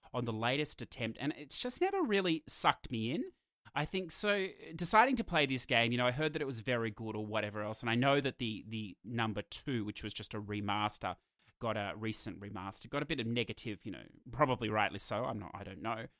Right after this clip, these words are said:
Uh, a bit of a negative reaction, but I thought, you know, this is supposed to be quite good or whatever. We'll give it a go. Now,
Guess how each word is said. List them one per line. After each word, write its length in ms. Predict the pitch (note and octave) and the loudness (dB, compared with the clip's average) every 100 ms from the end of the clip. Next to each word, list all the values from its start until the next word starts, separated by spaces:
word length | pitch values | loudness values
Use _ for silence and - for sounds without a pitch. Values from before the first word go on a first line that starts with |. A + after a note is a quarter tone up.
| _ - - | _ -16 -4
Uh, 200 | G#2 A#2 | -2 0
a 40 | D#3 | 2
bit 140 | G3+ | 4
of 80 | D#3+ | 6
a 40 | |
negative 380 | C#3 C#3 D3 C3 | 6 6 4 0
reaction, 480 | C3 B2 - - C#3 | 4 4 4 2 0
but 120 | D#3+ | 0
I 40 | |
thought, 280 | E3+ G#3 F#3+ | -2 -2 -2
you 80 | F#3 | -2
know, 40 | |
this 200 | F3 G3+ | -2 -2
is 100 | A3+ | -4
supposed 280 | - A3 F3+ | -2 -2 -2
to 60 | D3+ | -4
be 80 | C#3 | -4
quite 320 | C3+ G#2+ - | 0 0 0
good 140 | A2 | -4
or 60 | A2 | -2
whatever. 340 | G#2+ G#2+ A2+ - | -2 -2 -4 -4
We'll 140 | A#2+ | -8
give 200 | A2+ B2+ | -4 -4
it 100 | A#2 | -4
a 40 | G#2+ | -4
go. 320 | A2+ G#2 G2+ - C3 | -2 -2 -2 -6 0
Now, 260 | C3+ C3 | 2 2